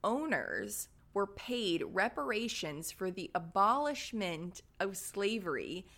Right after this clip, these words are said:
which accounted to billions of dollars in today's currency.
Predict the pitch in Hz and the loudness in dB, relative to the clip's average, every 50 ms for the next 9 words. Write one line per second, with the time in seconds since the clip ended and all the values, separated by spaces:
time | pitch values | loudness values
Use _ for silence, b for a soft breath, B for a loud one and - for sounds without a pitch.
0 | B B B B B B 202 226 220 - - 233 220 - - - 220 220 226 240 | B B B B B B 2 2 2 2 -2 -4 -4 -4 -4 0 2 2 2 2
1 | 233 - 269 - - 247 185 165 165 160 160 - 208 208 226 247 262 254 277 277 | 0 -2 -6 -4 -2 -4 -4 -4 -4 -6 -2 2 4 6 6 6 6 2 0 -2
2 | 277 269 247 254 208 190 175 202 175 175 180 180 165 143 127 113 131 170 - - | -2 0 0 0 0 0 2 4 4 6 4 4 2 2 2 0 0 -2 -2 -4
3 | 185 180 - - 170 165 151 156 165 - - - - 113 92 98 - 190 185 - | -4 -4 -2 0 2 2 2 2 0 -4 -6 -8 -6 -4 -2 -4 -4 -4 -6 -6
4 | - 82 73 85 202 | -4 -4 -2 -4 -4